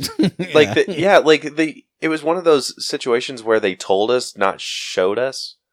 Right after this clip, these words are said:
Speaker 2: where she's just like, "I, I, uh, I went and played your game."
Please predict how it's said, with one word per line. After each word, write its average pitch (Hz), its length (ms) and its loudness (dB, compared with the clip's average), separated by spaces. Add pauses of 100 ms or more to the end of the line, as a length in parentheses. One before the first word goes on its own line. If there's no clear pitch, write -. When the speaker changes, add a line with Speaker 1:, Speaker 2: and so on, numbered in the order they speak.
(680)
Speaker 2:
where 117 140 8
she's 107 200 -4
just 107 200 -2
like, 101 380 6
"I, 110 280 6
I, 104 260 4
uh, 92 280 6
I 98 80 4
went 98 200 -2
and 98 100 -16
played 98 300 -6
your 87 100 -4
game." 87 520 -2